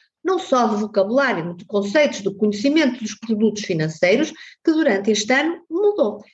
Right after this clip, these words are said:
E se dúvidas houvesse, elas foram tiradas com a pandemia. Porquê?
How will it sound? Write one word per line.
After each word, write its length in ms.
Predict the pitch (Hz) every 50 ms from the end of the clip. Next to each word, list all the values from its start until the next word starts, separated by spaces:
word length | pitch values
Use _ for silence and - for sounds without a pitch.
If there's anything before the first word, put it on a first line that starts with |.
| _ -
E 100 | 403 415
se 160 | 415 - 370
dúvidas 480 | 240 202 170 175 185 175 185 180 196 240
houvesse, 520 | 254 233 202 214 233 277 269 - - - _
elas 240 | - 254 277 294 285
foram 240 | - - 208 208 214
tiradas 400 | 214 247 233 233 240 233 262 247
com 140 | 247 - 285
a 40 | 285
pandemia. 540 | 285 277 285 302 330 320 269 240 226 214 220 - _ _
Porquê? 420 | _ 466 427 - 226 165 - -